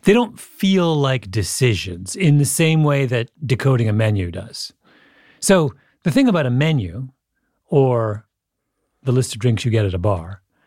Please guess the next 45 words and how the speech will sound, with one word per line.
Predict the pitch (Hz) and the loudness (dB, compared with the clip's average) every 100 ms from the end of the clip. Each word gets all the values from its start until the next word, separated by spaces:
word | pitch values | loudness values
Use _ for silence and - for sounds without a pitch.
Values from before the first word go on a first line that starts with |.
| _ - | _ -2
is | 180 135 | 2 4
that | 139 127 - _ | 2 0 -6 _
you're | 160 160 | -2 0
presented | - 185 143 175 180 165 143 | 0 0 2 2 0 0 0
with | 131 | 0
a | 123 | 0
finite | - 143 143 135 127 120 117 - _ _ _ _ _ - | -2 0 0 0 0 -2 -6 -14 _ _ _ _ _ -2
list | 131 131 - | 0 0 0
of | 117 | -4
options | - 120 - - 95 113 | 0 0 -2 -4 -6 -4
and | 143 | 0
you | 135 | 0
have | 131 | 0
to | |
pick | 110 143 - | -2 -4 -2
one. | 113 113 107 _ _ - _ - | -8 -10 -14 _ _ -20 _ 0
That's | 247 - | 0 2
not | 156 156 160 | 2 2 0
what | 131 107 | -4 -4
the | - | -6
creative | - 165 98 | -2 0 -2
process | - 98 - 120 - | -6 -12 -12 -14 -14
is. | 139 - - _ _ _ _ _ _ | -18 -20 -20 _ _ _ _ _ _
Creative | - 269 - | -2 0 0
process | 143 131 123 | -2 0 -2
is | 113 | 2
not, | 135 120 113 _ _ _ _ - | 2 0 -4 _ _ _ _ -6
"I | 147 | -2
got | 135 107 | -2 -2
six | - - - | -6 -8 -6
things | - 110 98 | -4 -2 -2
I | |
can | 98 101 | -4 -6
do | 95 107 101 95 90 _ _ - | -2 0 0 -4 -8 _ _ -8
with | 120 | -6
the | 107 | -4
story | - 117 101 | -2 0 0
at | |
this | 95 | -2
point. | - 104 104 | -4 0 2
I'm | |
gonna | 104 95 | 0 -2
pick | - 113 - | -2 -2 0
number | 113 98 | 0 0
four." | 90 - - 107 95 87 | -6 -12 -8 -6 -6 -10